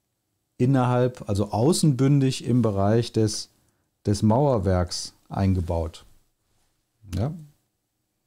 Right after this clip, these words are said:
Mauerwerk. Nur das ist der Unterschied. Alles andere ist gleich. Jetzt gucken wir uns mal an.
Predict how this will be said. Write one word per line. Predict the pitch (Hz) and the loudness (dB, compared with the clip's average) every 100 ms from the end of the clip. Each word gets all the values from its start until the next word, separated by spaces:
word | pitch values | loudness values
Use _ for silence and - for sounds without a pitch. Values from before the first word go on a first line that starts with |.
| _ _ _ _ _ | _ _ _ _ _
Mauerwerk. | 95 98 98 98 90 - - _ _ _ _ _ _ _ _ _ _ - - _ _ _ - | -2 0 2 0 -2 -6 -20 _ _ _ _ _ _ _ _ _ _ -20 -20 _ _ _ 2
Nur | 190 | 2
das | 196 190 170 | 4 2 2
ist | 151 - | 0 0
der | 143 | 2
Unterschied. | 139 120 104 95 87 - - _ _ | 2 2 0 -2 -6 -10 -20 _ _
Alles | - 151 170 | -2 0 2
andere | 156 160 143 | 2 2 0
ist | 135 - | -2 -2
gleich. | 107 98 90 - - _ _ _ _ | -2 0 -4 -8 -20 _ _ _ _
Jetzt | - | -6
gucken | - 165 160 | -2 0 0
wir | |
uns | 131 | 0
mal | 135 117 | 0 -2
an. | - 123 247 - | 0 2 0 -2